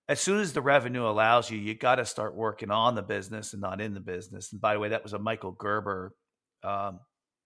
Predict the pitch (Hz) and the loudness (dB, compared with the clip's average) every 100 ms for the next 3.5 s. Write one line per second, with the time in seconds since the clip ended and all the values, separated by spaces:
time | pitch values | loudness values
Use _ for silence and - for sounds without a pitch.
0 | _ _ _ _ 107 107 - 95 - _ | _ _ _ _ -8 -6 -4 -6 -8 _
1 | _ 92 92 107 95 92 - 98 95 - | _ -10 -8 -6 -6 -6 -2 -4 -4 -4
2 | 87 95 - 92 92 95 85 _ _ _ | 0 0 0 -8 -6 -6 -8 _ _ _
3 | _ _ - 82 85 | _ _ -6 -4 -4